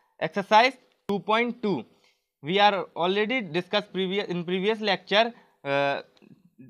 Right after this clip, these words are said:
introduction of polynomial and exercise two point one. So, आप पिछली लेक्चर में पढ़ चुके हैं कि टर्म क्या होता है, पॉलिनोमियल क्या होता है, मोनोमियल, बायोनोमियल, ट्राइनोमियल, ये सब क्या होते हैं, अ,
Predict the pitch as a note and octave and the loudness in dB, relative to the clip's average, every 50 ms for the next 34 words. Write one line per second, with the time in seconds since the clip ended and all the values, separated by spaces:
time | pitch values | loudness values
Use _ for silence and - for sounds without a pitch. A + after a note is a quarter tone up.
0 | _ _ _ _ _ _ - E3 E3 G3+ G#3 A3 A3+ A3 - A#3 A3+ A3 A3 A3 | _ _ _ _ _ _ -8 -4 0 2 2 2 2 2 2 0 2 4 2 2
1 | G3+ - _ _ - F#3 F#3 F#3+ G3 G3+ G#3 G#3+ G#3+ A3+ A#3 A#3+ A#3+ A#3 - - | 0 -4 _ _ -2 0 0 0 0 0 -2 -2 -2 0 0 0 -2 -4 -8 -16
2 | - - - - - - - - - D#3+ F#3+ A3 A3+ B3+ B3 A#3 G3 - E3 F3 | -20 -20 -20 -20 -20 -20 -12 -6 -2 0 0 0 0 -2 -4 -6 -8 -8 -6 -6
3 | - G3+ - G#3+ G#3+ A3+ A#3 A#3 - - G3+ G#3 A3 F#3+ - F#3+ F#3+ F#3+ F#3+ F#3 | -4 -2 0 2 2 2 2 -2 -6 -6 -4 -4 -4 -4 -2 -2 0 0 0 0
4 | F3+ G#3+ G#3+ F#3 C#3+ A#2+ - _ _ _ _ _ _ - G3 A3+ B3 C4 B3 A#3 | 0 0 0 0 -2 -6 -12 _ _ _ _ _ _ 2 4 6 6 4 2 -2
5 | - - - - - D#3 E3 D#3+ G3 F#3+ F#3 G#3 A#3+ A3 A3 G#3+ - G3+ G#3 G3+ | -12 -20 -8 0 2 2 2 2 0 -6 -4 -4 -2 -2 -2 -4 -4 -4 -4 -2
6 | G#3 G#3 G3+ F#3 F3 - F#3+ C#4+ - - G#3+ A3+ A3+ A3+ G#3 A3 G3 - - E3+ | -2 -2 -4 -4 -2 -2 -2 -2 -2 -4 -4 -2 -4 -2 -2 -4 -4 -2 0 0
7 | E3 E3+ F3+ F#3 F#3 G#3+ G3+ G3+ G#3+ G#3+ G3 A3 A3 G#3+ A3 A3+ A3 A3+ - _ | 0 0 -2 -2 2 2 2 4 2 2 4 6 6 6 6 4 0 -2 -6 _
8 | _ _ _ - C#3+ D#3 D#3+ E3+ F#3 F#3+ G3 G3+ G#3 G3+ F#3 G#3+ G#3+ G#3+ G#3+ G#3 | _ _ _ -2 -2 -2 0 0 -2 -2 -2 -2 -4 -2 2 2 4 4 2 2
9 | G#3+ G#3+ A3 A3 G#3+ G3 E3 D3+ D#3 E3+ F3+ F#3+ F#3+ F#3+ F#3+ G3 G3 G3 G3 F#3 | 2 2 2 2 0 -2 -2 -2 -2 -2 -2 -2 -4 -4 -2 0 0 0 -2 -2
10 | D#3+ C#3+ D3+ D#3 E3 F3 F3 F3+ F3+ F#3 F#3 F#3 F#3+ F#3 F#3 F3+ - F3 E3+ E3+ | 0 2 4 4 4 2 -2 -4 -4 -4 -4 -2 -2 -2 -4 -2 0 0 0 0
11 | E3+ F3 F3+ F3+ F#3 F#3 F#3+ F#3+ F#3 F3+ F#3 - _ _ _ - D#3 D#3 G3 F#3 | 0 -2 -4 -4 -4 -2 -2 -2 -4 -4 -8 -14 _ _ _ -8 -4 -4 -4 -4
12 | F#3 - F#3+ F#3+ G3 G3+ F#3+ G3+ G#3 G#3+ G#3+ G#3+ G#3 - - _ _ _ _ - | -4 -2 0 0 0 0 -2 -4 -4 -2 -2 -4 -6 -8 -12 _ _ _ _ -4
13 | A#2 B2 B2+ C3 C3 C3+ C3+ | 0 2 2 4 2 2 0